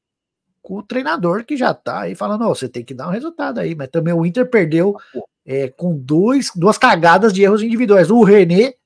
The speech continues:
Speaker 1: e o goleiro, né? Pelo amor de Deus, um baita frango no
Speaker 2: E,
Speaker 1: segundo
Speaker 2: pô,
Speaker 1: gol.
Speaker 2: é, é normal, né, Pepe? Tá todo mundo sem ritmo de jogo ali, pô. Tipo,
Speaker 1: Tá.
Speaker 2: não, não dá pra cobrar muito do Inter e do Grêmio, não. Eu acho que não,
Speaker 1: Não
Speaker 2: pelo
Speaker 1: dá,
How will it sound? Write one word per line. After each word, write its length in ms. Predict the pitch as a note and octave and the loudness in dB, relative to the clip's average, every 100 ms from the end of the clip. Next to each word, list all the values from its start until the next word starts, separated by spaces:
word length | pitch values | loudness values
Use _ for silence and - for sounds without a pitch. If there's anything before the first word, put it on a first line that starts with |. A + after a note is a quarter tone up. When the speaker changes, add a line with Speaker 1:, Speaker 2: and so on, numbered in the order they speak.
| _ _ - | _ _ -2
Speaker 1:
e 100 | C#4+ | 2
o 60 | E4+ | 4
goleiro, 480 | G4 D#4 A#3 C4+ A#3 | 6 6 6 6 4
né? 100 | A#3+ A#3 G#3 E3 | 2 2 0 -2
Pelo 160 | A3 B3+ | -4 -4
amor 200 | A#3 C4 | -4 -4
de 80 | A3+ | -4
Deus, 400 | E3 F#3 F#3+ - | -4 -6 -8 -14
um 160 | G#3+ G3 | -10 -2
baita 300 | G3 G#3+ F#3+ | -2 0 -2
frango 220 | F#3 F#3 | -2 -6
no 60 | E3+ | -8
Speaker 2:
E, 40 | |
Speaker 1:
segundo 300 | E3+ D#3+ D3 | -6 -6 -6
Speaker 2:
pô, 40 | |
Speaker 1:
gol. 280 | C3 C#3 D3+ _ _ - _ _ | -6 -6 -8 _ _ -20 _ _
Speaker 2:
é, 60 | B3+ | -10
é 20 | |
normal, 360 | G4+ A#4 G#4 F#4+ | -6 -4 -2 -4
né, 80 | F#4+ | -4
Pepe? 240 | A#3 - | -6 -6
Tá 100 | F3+ | -6
todo 180 | G3 B3+ | -4 -6
mundo 200 | D#4 F4 | -8 -10
sem 200 | - E4+ | -10 -8
ritmo 300 | C#4 C#4 C4 | -6 -6 -8
de 100 | B3 F3 | -8 -4
jogo 260 | F#3+ F3 | -2 -2
ali, 140 | C3+ C3+ | -4 -6
pô. 220 | - F#2+ F#2 _ | -10 -18 -18 _
Tipo, 40 | |
Speaker 1:
Tá. 280 | - A2 A2 | -4 -4 -4
Speaker 2:
não, 800 | G2 G2+ - _ _ _ C#3 E3+ | -10 -16 -20 _ _ _ -12 -10
não 80 | F#3 | -10
dá 240 | A#2+ A#2 | -4 -2
pra 140 | - A4 | -2 -8
cobrar 380 | - G#4 A#3 A3+ | -6 -6 -2 -2
muito 340 | A3 F#3+ F3+ D#3+ | -2 -6 -10 -10
do 140 | C#3 | -8
Inter 380 | B2+ B2+ B3+ F4 | -6 -6 -10 -14
e 100 | F#4+ | -10
do 100 | G4 | -6
Grêmio, 300 | F#4 F#4+ A4+ A#4 | -6 -6 -8 -8
não. 300 | F3 F#3+ F3 | -6 -6 -8
Eu 160 | E3 | -6
acho 180 | C3 - | -6 -8
que 120 | - | -18
não, 180 | G#4+ F3 | -14 -10
Speaker 1:
Não 120 | D#3+ | -4
Speaker 2:
pelo 120 | A3 A#3 | 0 4
Speaker 1:
dá, 300 | F#3+ F3 | 4 4